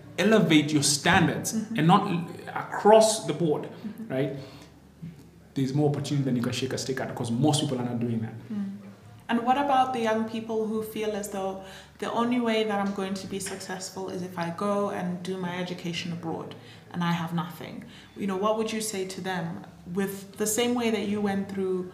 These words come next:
Speaker 2: um, the universities in Kenya, you know, going to, having that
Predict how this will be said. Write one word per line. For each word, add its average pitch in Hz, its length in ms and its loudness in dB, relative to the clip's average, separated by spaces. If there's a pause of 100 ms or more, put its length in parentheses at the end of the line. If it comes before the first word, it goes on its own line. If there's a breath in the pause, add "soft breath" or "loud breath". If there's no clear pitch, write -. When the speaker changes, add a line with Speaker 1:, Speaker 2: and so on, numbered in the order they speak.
(240 loud breath)
Speaker 2:
um, 180 600 -4
the 190 80 -2
universities 185 600 -2
in - 80 -4
Kenya, 240 640 0 (240 loud breath)
you 196 80 0
know, 185 140 0
going 190 320 -2
to, - 200 -6
having 190 320 0
that 180 160 0